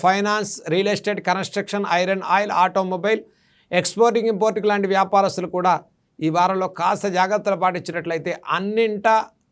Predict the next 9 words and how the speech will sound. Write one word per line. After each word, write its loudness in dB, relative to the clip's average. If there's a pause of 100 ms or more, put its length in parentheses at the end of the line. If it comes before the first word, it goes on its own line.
మీకు -2 (120)
నష్టాలు 2
కలగకుండా -2 (120)
విజయాలు 2
కలిగేటువంటి -4
వారంగా -2 (580)
మీనరాశి 0
వారికి -2
చెప్పుకోవచ్చు. -10